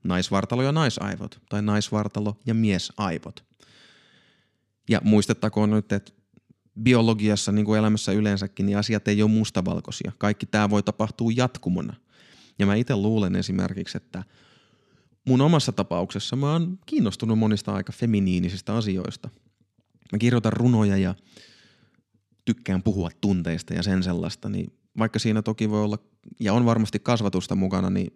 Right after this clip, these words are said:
en mä ihmettele, jos mun aivoissa olisi semmoista koneistoa, joka tekee musta vähän vähemmän maskuliinisen tyypin kuin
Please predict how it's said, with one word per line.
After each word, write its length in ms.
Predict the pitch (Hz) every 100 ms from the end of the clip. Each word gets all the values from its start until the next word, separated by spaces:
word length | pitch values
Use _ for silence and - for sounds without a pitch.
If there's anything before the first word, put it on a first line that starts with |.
| -
en 100 | 175
mä 100 | 92
ihmettele, 420 | 160 120 - 104
jos 140 | 104
mun 100 | 117
aivoissa 460 | 113 98 90 87 90
olisi 240 | 87 85
semmoista 460 | - 90 87 - 90 _ - - - - - _ -
koneistoa, 640 | 120 101 85 - 90 87
joka 200 | 82 87
tekee 260 | - 87 87
musta 340 | 90 - 90 - 107
vähän 260 | 107 95
vähemmän 320 | 98 92 87
maskuliinisen 720 | 87 95 - 90 82 85 87 87
tyypin 360 | 90 87 92
kuin 160 | 90